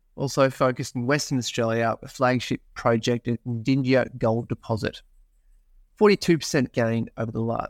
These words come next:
sixty-one percent gain over the last quarter. Entering the Launchpad thirty-four sessions ago and twelve sessions ago for the top thirty momentum. Moving to the top five, fifth place, rim is the ticker,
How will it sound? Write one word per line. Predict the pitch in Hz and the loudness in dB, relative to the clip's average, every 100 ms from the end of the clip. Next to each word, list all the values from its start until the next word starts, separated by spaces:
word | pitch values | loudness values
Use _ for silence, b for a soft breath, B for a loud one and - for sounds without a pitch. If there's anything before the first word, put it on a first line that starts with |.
| 139 | -6
sixty-one | - 143 135 131 135 | -4 -4 -2 0 0
percent | 127 127 110 | -2 -4 -4
gain | - 113 113 | -2 -2 -2
over | 120 117 | -2 -2
the | 117 | -2
last | 113 113 - | -4 -6 -10
quarter. | - 139 123 - 120 _ _ _ - | -2 -2 -2 -6 -10 _ _ _ -2
Entering | 170 160 143 | 0 2 2
the | 131 | 2
Launchpad | 131 - 131 117 - | 0 0 0 0 0
thirty-four | 123 117 127 117 | -2 -2 -6 -4
sessions | 120 - 117 | -4 -2 -4
ago | 120 123 117 - | -2 -2 -2 -4
and | 120 | -6
twelve | - 127 120 | -2 -2 -2
sessions | - 117 - 120 | -2 -4 -2 -4
ago | 123 113 | -2 -2
for | - 110 | -2 -10
the | |
top | - 120 - | -8 -8 -4
thirty | 120 110 | -2 0
momentum. | 110 110 117 - 110 - _ _ _ _ _ _ | 0 0 -2 -2 -6 -10 _ _ _ _ _ _
Moving | 147 139 139 | 2 4 4
to | - 127 | 4 2
the | |
top | - 135 - | 2 -2 -2
five, | - 139 143 151 135 - - | 0 2 4 2 0 -10 -4
fifth | 165 - | -4 -2
place, | - 113 107 - - | -2 0 0 -6 -8
rim | 113 120 147 117 113 - _ _ - - | -4 2 4 4 0 -6 _ _ -20 -12
is | 110 110 | -10 -6
the | 110 | -8
ticker, | - 135 - | -2 -2 0